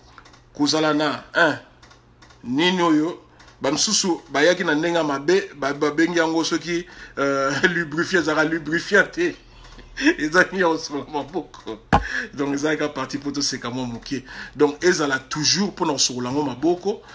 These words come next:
Soko sokoli maboko pendant vingt secondes. Osokoli maboko. Os-, otie kaka te po mayi eleka. Non. Tu prends vraiment ton temps ya kosokola maboko po soki microbe eza na elongwa. Et après, ozwi nini na yo,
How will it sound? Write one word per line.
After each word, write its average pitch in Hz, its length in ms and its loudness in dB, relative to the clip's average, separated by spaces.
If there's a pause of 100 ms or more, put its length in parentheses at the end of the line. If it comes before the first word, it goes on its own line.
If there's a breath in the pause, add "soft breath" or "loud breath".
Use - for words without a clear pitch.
(140 loud breath)
Soko 160 200 0
sokoli 160 340 2
maboko 147 440 0
pendant 147 300 0
vingt 170 240 0
secondes. 165 540 0 (320 loud breath)
Osokoli 233 440 2
maboko. 180 460 0 (140)
Os-, 254 260 2
otie 208 260 2
kaka 233 200 2
te 247 120 -4
po 233 140 -2
mayi 220 320 4
eleka. 151 320 -2
Non. 202 240 0 (240 loud breath)
Tu 196 120 0
prends 254 240 4
vraiment 220 360 2
ton 185 180 -4
temps 202 280 0
ya 165 160 -2
kosokola 143 400 0
maboko 160 440 0
po 214 280 0 (200 loud breath)
soki 196 240 0
microbe 156 440 0
eza 165 240 2
na 160 200 -2
elongwa. 123 500 0 (360 loud breath)
Et 139 140 0
après, - 360 0
ozwi 185 300 0
nini 190 200 2
na 147 160 0
yo, 233 280 0